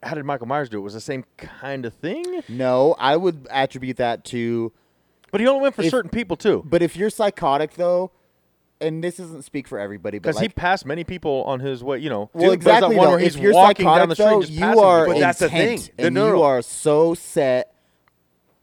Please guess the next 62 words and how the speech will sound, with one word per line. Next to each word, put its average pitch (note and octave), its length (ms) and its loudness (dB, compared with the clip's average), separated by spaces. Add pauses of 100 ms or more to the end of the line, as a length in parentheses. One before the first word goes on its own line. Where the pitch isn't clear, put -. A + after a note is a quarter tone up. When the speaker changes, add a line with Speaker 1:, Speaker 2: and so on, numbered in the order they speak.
Speaker 2:
on A#2 680 -6
Speaker 1:
The D3 100 -2
one D3 240 0
Speaker 2:
what, - 80 -14
Speaker 1:
person D3 500 2
or B2+ 200 -6
the, B2 120 -4
Speaker 2:
or C#3 160 2
Speaker 1:
the, C3+ 80 2
Speaker 2:
on C3 120 0
the C3 80 -4
Speaker 1:
the C3 40 -2
Speaker 2:
one C3+ 200 -4
Speaker 1:
big D3 60 -6
Speaker 2:
whatever. C3 240 -2
You're G#2+ 160 -6
Speaker 1:
yeah. G#2 100 -8
Speaker 2:
so D3 160 -2
set C3+ 300 -4
on C#3+ 160 -2
it D3 180 -6
that A2 220 -6
you A#2 380 -10
think A2+ 400 -16
like F#2+ 200 -10
them. E2+ 260 -12
You E2 120 -14
know G2 320 -10
them. F#2+ 400 -14
You F2+ 160 -18
fucking G2+ 400 -18
and, F2+ 100 -20 (200)
Speaker 3:
Exactly. A2 500 -6
Speaker 2:
and D2 120 -20
so A2 380 -6
he A2+ 220 -12
Speaker 3:
Because E3 300 0
in, E3 320 -12
by, C#3 260 -2
by B2+ 200 -2
going C#3 380 -6
with B2+ 300 -6
the B2+ 160 -2
traditional, B2+ 560 -6
like, G#2+ 240 -6
Michael A#2 260 -6
Myers, A2 320 -6
whatever A2+ 220 -6
else, A2+ 160 -6
not B2 100 -6
like, A2 180 -8
he F#3+ 120 -10
was F3 100 -4
always C#3 200 0
after A#2 240 -6
his G#2 160 -10
sister. G2+ 400 -12
Speaker 2:
super D3+ 280 -6
intelligence, B2+ 500 -4
I'll E2 100 -10
call D2 240 -10
it. - 80 -20